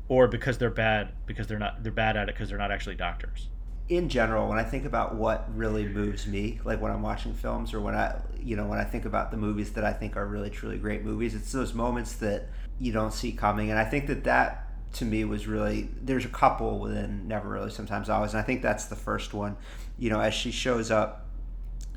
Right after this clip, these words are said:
Speaker 2: you know, so obviously we, we haven't really covered what the plot is because we already said this was a spoiler conversation, so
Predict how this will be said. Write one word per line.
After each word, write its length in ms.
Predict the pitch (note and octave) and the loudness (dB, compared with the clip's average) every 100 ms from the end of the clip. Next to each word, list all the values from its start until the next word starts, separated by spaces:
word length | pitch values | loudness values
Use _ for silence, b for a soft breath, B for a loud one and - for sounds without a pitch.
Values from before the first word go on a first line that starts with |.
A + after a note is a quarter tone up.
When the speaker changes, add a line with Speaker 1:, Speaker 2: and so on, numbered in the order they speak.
| - | 2
Speaker 2:
you 120 | B2 | 4
know, 60 | B2 | 8
so 140 | - | 8
obviously 180 | F3+ C#3+ | 6 6
we, 160 | C3+ | 6
we 120 | C3+ D#3 | 8 10
haven't 200 | C3+ A2 | 10 10
really 180 | A2 | 2
covered 300 | G#2+ A2+ G2+ | 4 2 2
what 140 | G#2 G2+ | -2 -4
the 60 | - | -4
plot 280 | - G#2 | 2 4
is 140 | G#2 - | 4 0
because 240 | A2 G#2+ | -4 -4
we 120 | G#2 | -2
already 200 | G#2 G#2 | -2 -2
said 240 | G2+ A2 G#2+ | -2 -4 -4
this 160 | - | -6
was 140 | - - | -10 -10
a 60 | |
spoiler 460 | - - A2 G#2 G2+ | -10 -6 -4 -2 -2
conversation, 680 | - G2 G2+ - G#2+ A2 G2+ | -2 -4 -4 -4 -4 -4 -4
so 320 | - G2+ | -2 -2